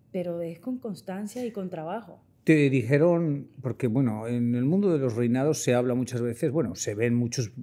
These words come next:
Speaker 2: cosas en, en reportajes que hay veces que les piden a las niñas que se operen. Tú siempre fuiste de la, "No, esta soy yo y que el mundo me ame así".
Speaker 1: Mira, el reinólogo más importante de Colombia,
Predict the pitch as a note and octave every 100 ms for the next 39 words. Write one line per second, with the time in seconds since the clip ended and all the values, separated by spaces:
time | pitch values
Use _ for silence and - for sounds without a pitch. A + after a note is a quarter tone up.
0 | - B2+ A2+ B2+ A#2+ C3+ A#2 G#2+ G#2 G2+
1 | G2+ - A2 G#2 A2+ B2 A#2 C3+ B2 A2
2 | E3 - A3 B2 B2 A#2+ E3+ - C3 -
3 | B2 C3 C3+ B2 B2 A#2 C#3+ - A#2+ -
4 | G#2+ - D#3 A#2 F#2+ _ - - - C#3
5 | D3 C#3 C3 C#3+ - D3 B2+ A#2 A2 A2
6 | A#2 G2+ - B2+ - C3 C3+ A#2 C3 D#3+
7 | E3+ A2+ A#2+ A#2 A#2+ A#2 G#2+ G#2 F#2+ G2+
8 | - _ - E3+ D#3 D3+ - F3+ F3 E3+
9 | E3+ E3+ F3 - F3 F3+ F3 F3 F#3 G3
10 | G#3 G#3+ A#3 A#3 B3 A#3+ G#3+ F#3+ F#3 A#3
11 | A3+ F#3 - E3 D3+ D3+ G3+ F#3+ F3 D3+
12 | D#3 D3 D3 D3+ F3